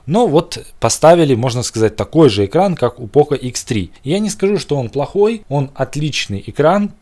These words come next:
плюс есть кастомизация по настроечкам, то есть можно и насыщенности, и яркости добавить, то есть проблем я не вижу. Единственное, что я заметил после того, как посмотрел некоторые обзоры, что у смартфона есть некоторое затемнение по краям,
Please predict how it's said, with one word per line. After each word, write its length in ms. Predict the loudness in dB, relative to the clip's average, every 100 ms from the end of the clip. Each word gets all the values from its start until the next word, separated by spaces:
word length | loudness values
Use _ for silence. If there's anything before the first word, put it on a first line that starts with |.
| 0
плюс 240 | 0 -2
есть 300 | -4 -4 -6
кастомизация 760 | -10 -6 -2 -2 4 4 4 -4
по 140 | -2
настроечкам, 800 | -4 -4 0 0 0 -4 -6 -4
то 80 | -8
есть 120 | -6
можно 360 | -4 -2 -2 -4
и 20 |
насыщенности, 720 | -4 -4 -4 -2 -6 -4 -2
и 40 |
яркости 500 | 0 0 -2 -6 -6
добавить, 420 | -4 2 2 2 0
то 80 |
есть 140 | -10 -12 0
проблем 400 | 0 2 0 0
я 240 | 0 -2
не 240 | 0 -2 -4
вижу. 460 | -4 -2 -2 -4 -10
Единственное, 480 | -10 -6 -6 -2 -4
что 160 | -4 -4
я 200 | -2 -2
заметил 420 | -2 -6 -4 -6
после 540 | -6 -2 0 0 -2
того, 260 | -4 -2 -2
как 180 | -4 -8
посмотрел 460 | -8 -6 -2 0
некоторые 480 | 0 -4 -4 -4 -6
обзоры, 640 | -4 -8 -4 -4 -2 -4 -6
что 300 | -2 -2 -2
у 100 | -8
смартфона 600 | -6 -6 -6 -4 -2 -2
есть 520 | -2 -2 -2 -2 -10 -8
некоторое 640 | -4 -4 -4 -4 -2 0
затемнение 880 | -2 -6 -4 -4 -2 -2 -2 -2 -4
по 240 | -4 -4 -4
краям, 680 | -2 -2 0 0 0 -2